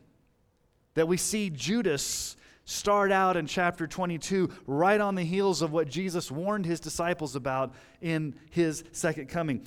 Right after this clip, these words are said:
So let's look at chapter twenty-one,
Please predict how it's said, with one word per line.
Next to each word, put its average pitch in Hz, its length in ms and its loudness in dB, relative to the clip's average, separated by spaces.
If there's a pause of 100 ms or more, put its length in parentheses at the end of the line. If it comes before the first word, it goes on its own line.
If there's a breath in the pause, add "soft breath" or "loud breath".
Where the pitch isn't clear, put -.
So 196 320 4 (260 loud breath)
let's - 320 -2 (140 loud breath)
look 269 300 6
at - 480 -4
chapter 214 380 0
twenty-one, 156 960 0